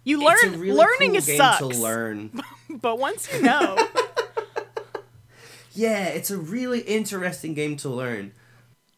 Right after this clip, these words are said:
Speaker 1: What you said about Aesop's inventory was so interesting to me because I,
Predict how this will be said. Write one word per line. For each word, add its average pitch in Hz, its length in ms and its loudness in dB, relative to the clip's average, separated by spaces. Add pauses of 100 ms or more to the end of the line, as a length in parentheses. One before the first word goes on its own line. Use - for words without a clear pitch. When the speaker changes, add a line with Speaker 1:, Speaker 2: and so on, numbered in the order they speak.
(360)
Speaker 1:
What 294 160 -2
you 339 100 0
said 381 200 -2
about 320 280 2
Aesop's 262 420 -2
inventory 208 580 -4
was 196 140 -6
so 196 240 -4
interesting 190 540 -8
to 190 140 -10
me 180 180 -6
because 185 520 -10 (100)
I, 202 560 0